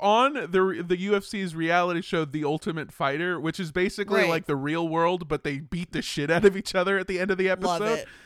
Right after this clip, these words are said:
Speaker 1: Uh,
Speaker 2: Love it.
Speaker 1: and there's a, there's an episode where another competitor comes over to him in the kitchen, and he's like, "Uh, hey, Diego, so, like, um, I noticed that, like, you made the asparagus, and then, like,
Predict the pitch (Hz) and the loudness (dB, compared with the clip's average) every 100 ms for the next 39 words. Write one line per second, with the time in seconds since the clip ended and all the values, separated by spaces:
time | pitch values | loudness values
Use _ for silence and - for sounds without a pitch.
0 | - - - 160 165 151 143 127 156 175 | -20 -20 -4 2 4 4 2 -2 0 2
1 | 202 220 208 190 190 196 196 240 - - | 2 2 0 0 0 0 2 0 0 -2
2 | 220 190 165 175 165 156 175 202 185 185 | 0 2 2 2 2 2 0 0 -2 -4
3 | 170 180 196 165 - 165 151 151 170 165 | -2 -2 -2 -4 -4 -6 -4 -4 -2 -4
4 | 156 156 143 123 170 190 175 - 185 - | -6 -4 -4 -4 -4 -2 -2 -4 -4 -4
5 | 135 - - 131 135 131 - _ - 117 | -8 -8 -14 -10 -6 -6 -6 _ -6 -6
6 | 110 98 135 120 107 127 160 185 - _ | -6 -6 -8 -6 -8 -6 -4 -6 -10 _
7 | _ _ - 120 120 - _ - 120 113 | _ _ -8 -4 -6 -8 _ -8 -6 -6
8 | 107 101 - 139 143 156 147 147 104 123 | -8 -10 -8 -4 -2 -2 -2 -4 -4 -4
9 | 117 - 131 127 120 131 120 123 117 - | -6 -6 -6 -6 -6 -6 -8 -10 -12 -12
10 | 113 113 185 285 - - _ _ _ _ | -10 -6 -6 -8 -12 -20 _ _ _ _
11 | 120 127 127 123 123 | -8 -6 -6 -6 -8